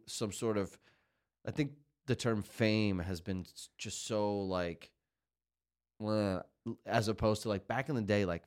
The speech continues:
fame was, like, fa-, like, to be a household name,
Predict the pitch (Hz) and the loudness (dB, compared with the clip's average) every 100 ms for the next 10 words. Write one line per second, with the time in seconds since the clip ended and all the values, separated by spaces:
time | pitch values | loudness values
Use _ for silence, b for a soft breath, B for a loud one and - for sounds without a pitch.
0 | - 117 151 135 101 98 67 - _ - | -2 0 2 0 0 0 -2 -6 _ -4
1 | 104 98 101 85 - _ _ _ _ _ | -2 0 -2 -2 -6 _ _ _ _ _
2 | - 220 151 117 127 127 127 104 98 98 | 2 6 8 8 6 6 0 2 2 4
3 | 117 139 | 2 0